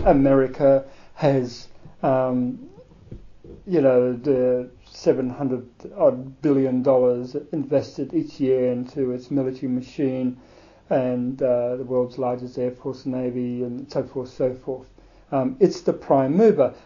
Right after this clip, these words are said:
but it works with nato.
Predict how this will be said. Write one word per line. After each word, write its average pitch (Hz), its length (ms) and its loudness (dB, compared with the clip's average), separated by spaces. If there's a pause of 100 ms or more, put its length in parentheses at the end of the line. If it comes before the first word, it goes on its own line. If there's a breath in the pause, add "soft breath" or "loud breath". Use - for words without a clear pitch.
but 143 400 8
it - 240 -4
works 143 500 2
with 135 320 0 (120)
nato. 139 480 -2